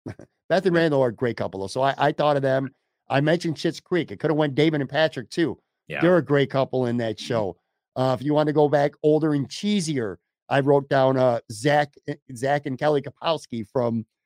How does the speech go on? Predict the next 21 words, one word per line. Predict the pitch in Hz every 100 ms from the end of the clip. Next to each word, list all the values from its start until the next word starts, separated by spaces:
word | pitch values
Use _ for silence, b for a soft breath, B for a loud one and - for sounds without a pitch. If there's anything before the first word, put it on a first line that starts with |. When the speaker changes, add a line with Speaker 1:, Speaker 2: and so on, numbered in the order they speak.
| _ -
Speaker 1:
Saved | - 160 147
by | 143 135
the | 117
Bell. | 165 131 - -
Speaker 2:
Yeah. | 78 73 78 -
Speaker 1:
If | 110
you | 135
wanna | 147 143
go | 139
back | 135 104 -
to | 120
the | 113
real | 101 165 160
old | 123 113 -
school, | -
I | 117
still | 113 - 147
think | 117 -
you | 131
had | 107
the, | 113